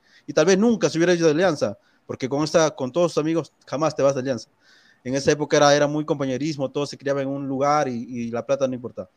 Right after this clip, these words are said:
Y además igual se iba de Cruz Azul, o sea, él, él destacaba hasta en la selección, ya estaba en la Copa América, no había problema.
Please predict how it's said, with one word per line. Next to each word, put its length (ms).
Y 60
además 320
igual 180
se 100
iba 100
de 80
Cruz 160
Azul, 320
o 80
sea, 180
él, 240
él 160
destacaba 440
hasta 140
en 60
la 80
selección, 560
ya 80
estaba 220
en 60
la 60
Copa 160
América, 380
no 80
había 140
problema. 340